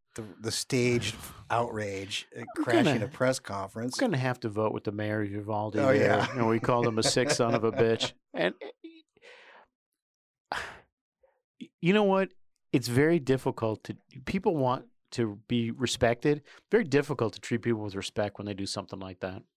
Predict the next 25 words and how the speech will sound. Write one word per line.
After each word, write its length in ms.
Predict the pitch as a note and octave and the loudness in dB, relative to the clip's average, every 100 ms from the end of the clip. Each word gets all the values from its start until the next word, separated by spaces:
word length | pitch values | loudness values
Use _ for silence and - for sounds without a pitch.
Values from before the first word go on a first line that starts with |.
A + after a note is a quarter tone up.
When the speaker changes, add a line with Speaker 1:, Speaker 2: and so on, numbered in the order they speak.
| _ _ - | _ _ -12
Speaker 1:
Yeah. 180 | F2+ - _ _ _ - - - | -12 -12 _ _ _ -20 -20 -6
Okay, 220 | D#3 E3+ | 4 6
well, 360 | D3 D3 C#3+ B2+ | 6 6 4 2
um, 600 | C3 C#3 C#3 C3+ B2 - _ _ - - _ _ _ | 2 4 4 0 -4 -8 _ _ -20 -20 _ _ _
one 260 | C#3 E3+ F#3+ | 0 0 4
more 180 | F3 | 2
quick 280 | D#3 E3 D3+ | 4 2 2
one, 160 | C#3+ A#2+ | 2 2
and, 180 | A2+ F#2+ - | 0 -4 -8
and 300 | A2 G#2+ G#2+ | -4 -4 -2
this 200 | C#3 C#3+ | -2 0
is 140 | C#3 | -4
really 240 | G#2 A2+ G#2+ | -2 0 0
important 500 | F#2 G#2+ E2+ F2+ - | -4 -8 -8 -10 -16
because 580 | F2+ - F#2+ F2+ F2 - - | -16 -8 -8 -6 -6 -6 -8
I 540 | G#2+ A2+ A#2 A#2 A2+ - _ _ _ _ _ _ _ | -12 -10 -8 -6 -8 -12 _ _ _ _ _ _ _
take 260 | - A2+ G2+ - | -10 -8 -10 -10
all 260 | A2 A#2 A2 | -6 -4 -4
of 80 | |
my 180 | G#2 G2+ | -4 -8
political 460 | G2+ - F#2+ - F2+ | -8 -10 -12 -12 -16
advice 360 | D#2+ F#2 F#2+ | -12 -10 -10
from 200 | - F#2 | -12 -12
Steve 360 | E2+ - G2+ F#2+ | -12 -12 -12 -14
Kerr. 380 | - G2 F2 | -12 -10 -12